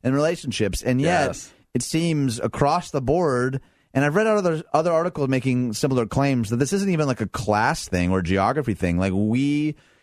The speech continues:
Speaker 1: in general are not great at this. Now, certain regions are better than others, but it is
Speaker 2: Yes.
Speaker 1: also interesting that I think, you know, if you're just joining us,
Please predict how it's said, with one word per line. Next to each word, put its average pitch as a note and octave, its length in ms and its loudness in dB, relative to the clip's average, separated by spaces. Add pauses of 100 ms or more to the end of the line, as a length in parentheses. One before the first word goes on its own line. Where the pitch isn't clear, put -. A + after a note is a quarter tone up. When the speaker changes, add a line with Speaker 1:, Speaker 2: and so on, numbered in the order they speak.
(120)
Speaker 1:
in C3+ 260 0
general A2+ 720 0 (240)
are A2+ 200 2
not B2 400 0 (340)
great C#3+ 300 0
at A2+ 120 -2
this. E2 260 -2
Now, A2 160 2
certain A#2 320 0
regions G2+ 360 0
are F#2 80 2
better F2+ 220 2
than E2 140 2
others, F#2 400 0
but F2+ 340 -2
it D3+ 100 2
is A3 100 2
Speaker 2:
Yes. G3+ 40 -4
Speaker 1:
also F#3 300 0
interesting E3 340 -2
that A#2+ 80 2
I A#2+ 60 2
think, A#2+ 280 -2
you B2+ 60 2
know, A2 80 2
if G#2 80 -2
you're B2+ 80 -2
just C3 160 0
joining A#2+ 300 0
us, - 240 -4